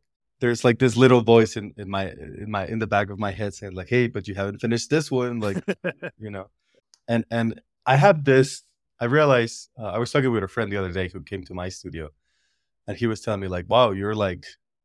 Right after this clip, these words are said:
Speaker 1: 'cause we, we started work, we started making music at, like, let's say, like, ten A M, and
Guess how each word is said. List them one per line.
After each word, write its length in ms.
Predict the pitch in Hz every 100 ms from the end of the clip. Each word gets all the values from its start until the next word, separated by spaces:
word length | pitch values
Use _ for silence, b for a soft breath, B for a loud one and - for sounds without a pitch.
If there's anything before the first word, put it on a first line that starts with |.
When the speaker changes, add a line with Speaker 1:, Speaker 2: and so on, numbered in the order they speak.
| _
Speaker 1:
'cause 160 | - 117
we, 200 | 120 110
we 180 | - 113
started 340 | 101 - 139 98
work, 220 | 104 104 110
we 120 | 104
started 240 | 131 120
making 260 | 104 92 95
music 300 | 95 - 90
at, 100 | 80
like, 220 | 80 78 -
let's 200 | 92 -
say, 240 | 87 76 71
like, 160 | 87 -
ten 200 | 117 101
A 100 | 92
M, 200 | 90 85
and 160 | 80